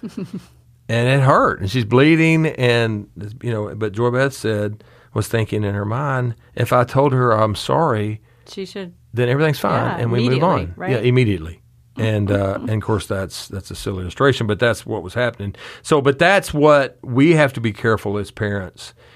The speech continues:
Speaker 2: is not to mandate in the moment a certain response. But there's, there's a bigger story going on in our child's, child's heart
Speaker 1: Mm.
Speaker 2: and life, the lies they continue to listen to, that we're speaking truth into their, into their, uh,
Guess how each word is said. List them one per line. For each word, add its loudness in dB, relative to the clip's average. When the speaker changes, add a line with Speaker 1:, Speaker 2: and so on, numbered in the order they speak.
Speaker 2:
is -2
not 2
to 0
mandate 0
in 0
the 0
moment -2
a -6
certain -6
response. -8
But -10
there's, -4
there's 0
a 2
bigger 2
story 4
going 2
on 4
in -2
our -2
child's, -4
child's -4
heart 2
Speaker 1:
Mm. -10
Speaker 2:
and -4
life, -2
the -6
lies 2
they -2
continue -2
to -4
listen -2
to, 2
that -4
we're 0
speaking 0
truth 0
into 0
their, -2
into 2
their, 0
uh, -4